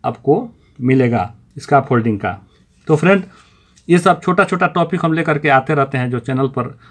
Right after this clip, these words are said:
बहुत नॉलेजफुल और बहुत क्लियर है, साफ है,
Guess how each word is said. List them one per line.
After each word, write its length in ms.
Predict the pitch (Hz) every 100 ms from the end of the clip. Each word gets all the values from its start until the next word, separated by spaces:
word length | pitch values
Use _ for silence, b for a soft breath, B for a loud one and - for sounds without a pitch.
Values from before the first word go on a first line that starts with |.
| b -
बहुत 340 | 139 165 160
नॉलेजफुल 680 | 139 131 139 - - 131 165 - b b
और 140 | 127 123
बहुत 320 | 127 147 - - -
क्लियर 320 | 139 135 143
है, 220 | 113 127 123
साफ 420 | - 139 139 -
है, 220 | 120 131